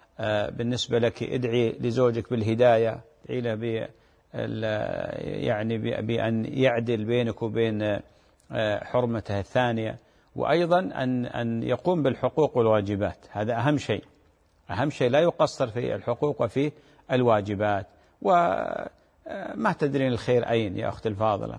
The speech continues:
ق-، كثير من النساء يعني غضبنا عند بداية زواج،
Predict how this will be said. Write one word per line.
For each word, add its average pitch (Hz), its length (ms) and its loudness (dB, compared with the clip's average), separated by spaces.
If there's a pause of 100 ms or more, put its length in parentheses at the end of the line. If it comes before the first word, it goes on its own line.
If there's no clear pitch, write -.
(120)
ق-، - 280 -2
كثير 180 380 2
من 143 140 2
النساء 127 520 0 (480)
يعني 127 500 0
غضبنا 123 760 0
عند 123 280 -2
بداية 117 500 2 (560)
زواج، 120 460 2